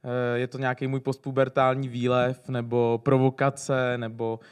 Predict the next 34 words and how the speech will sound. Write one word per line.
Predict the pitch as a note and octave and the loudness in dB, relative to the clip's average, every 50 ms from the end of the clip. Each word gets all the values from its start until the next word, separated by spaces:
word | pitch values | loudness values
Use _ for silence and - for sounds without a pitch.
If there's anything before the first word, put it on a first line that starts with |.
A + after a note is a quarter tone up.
| - _ _ - | -20 _ _ -8
možná, | B2+ B2+ B2+ A#2+ C3 C3 B2+ C3 | -4 -4 -4 -2 0 0 2 2
že | B2 B2+ | 0 0
to | B2+ B2+ | 0 0
nemám | C3 C3 B2+ | 2 2 2
v | B2 | 2
hlavě | C3+ B2+ A#2+ C3+ | 0 0 0 -2
srovnaný. | C3 - C3+ B2+ A#2+ A#2+ A#2+ A#2 A#2 C3 D#3 C#3+ | -4 -4 -4 -4 -2 -2 -4 -4 -4 -6 -4 -2
A | B2+ A#2+ A#2+ A#2+ | 0 0 0 0
myslím | A#2+ A#2+ A#2 - C3+ A#2+ | 0 -2 -6 -8 -8 -8
si, | - C3 | -6 -4
že | B2+ C3 | -6 -4
všichni, | B2 - C3 - - B2+ | -6 -6 -10 -8 -8 -8
co | A#2+ B2+ | -8 -6
si | A#2+ C3 A#2+ | -6 -6 -4
tohle | C3+ B2+ B2+ | -2 -2 -2
mysleli, | B2 B2 A#2+ - C3 B2+ | -2 -2 -2 -2 -2 0
mají | B2+ B2+ B2 | 0 0 -2
tak | C3 B2 - | -2 -4 -6
trošku | B2 B2+ - - C3 | -8 -12 -10 -12 -8
pravdu. | - A#2 A#2+ A2+ A2 A2+ B2+ E3 F#3+ G3 - _ - - - - - - - _ - | -4 -2 -2 -2 -2 -2 -4 -4 -4 -6 -10 _ -20 -20 -20 -20 -20 -20 -20 _ -6
A | - C3+ C3 B2+ B2+ B2+ B2+ C3 C3 C3 C#3 E3+ - _ _ _ _ _ _ _ _ _ _ _ _ _ _ _ _ - | 0 2 2 4 4 4 2 2 0 -4 -10 -16 -20 _ _ _ _ _ _ _ _ _ _ _ _ _ _ _ _ -6
většinou, | C#3+ D3+ D#3+ D3+ - G3 G3 F#3+ | -2 -2 0 0 2 0 2 2
když | F#3 F3+ - - - - - | 0 0 -2 -4 -8 -8 -8
se | D3+ F3 E3 | -4 -2 0
někde, | E3+ E3+ E3 D#3+ F3 E3+ D#3+ D3+ - | 0 2 2 4 4 4 4 2 0
někde | D3+ D#3+ D#3+ E3+ D#3+ | 0 0 0 0 0
kážu | E3+ D#3 D#3+ D#3 D3+ | 2 0 0 0 -2
poprvé, | - D3+ C3 - D3 E3 D3+ | -4 -4 -4 -2 -2 -2 0
tak | D#3+ D3 D3 | 0 -2 -2
přijdu | - - - D#3 D3 D3+ D#3+ | -2 -6 -4 -4 -2 -2 -2
co | D3 - E3 D3 | -2 0 2 2
nejnormálněji | C#3 C#3 C#3 C#3 C#3+ D3+ D3 D3 D3 D3+ D3 C#3+ - | 2 2 0 0 2 2 2 2 2 0 -4 -4 -4
oblečenej | D3+ C#3+ D3+ D3 - D#3+ D3+ D3 D3+ D3 D3 C#3 | 0 0 0 0 0 -2 0 0 0 2 2 2
a | B2+ A#2+ | 0 0